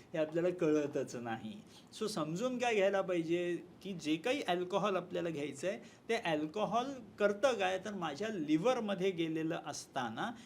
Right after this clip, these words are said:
लिव्हरमध्ये मी अल्कोहोल प्यायलो तर लिव्हरमध्ये जाऊन ते अल्कोहोल बसतं आणि माझ्या जेवणाला पचून देणार नाही आणि ते पचलं, न पचलेलं जेवण माझ्या शरीरात परत टॉक्सिक मटेरियल निर्माण करू शकतो. So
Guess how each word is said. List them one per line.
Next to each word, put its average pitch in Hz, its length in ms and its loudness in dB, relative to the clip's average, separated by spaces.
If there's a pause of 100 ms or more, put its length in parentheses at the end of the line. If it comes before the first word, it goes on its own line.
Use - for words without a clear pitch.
(140)
लिव्हरमध्ये 220 760 0
मी 214 200 -6
अल्कोहोल 175 500 0
प्यायलो 160 480 0
तर 208 160 -2
लिव्हरमध्ये 190 640 0
जाऊन 180 300 -2
ते 185 60 0
अल्कोहोल 156 460 -2
बसतं 139 460 -4 (260)
आणि 175 160 0
माझ्या 190 340 -2
जेवणाला 165 580 0
पचून 170 520 -4
देणार 139 440 -2
नाही 120 460 -6 (220)
आणि 170 220 0
ते 214 80 2
पचलं, 214 640 -2
न 240 180 2
पचलेलं 202 580 2
जेवण 165 260 2
माझ्या 170 380 -2
शरीरात 170 240 -4
परत 185 240 -4 (120)
टॉक्सिक - 460 -4
मटेरियल 151 500 -2
निर्माण 139 500 -6
करू 123 340 -6
शकतो. 123 600 -4 (300)
So 214 60 4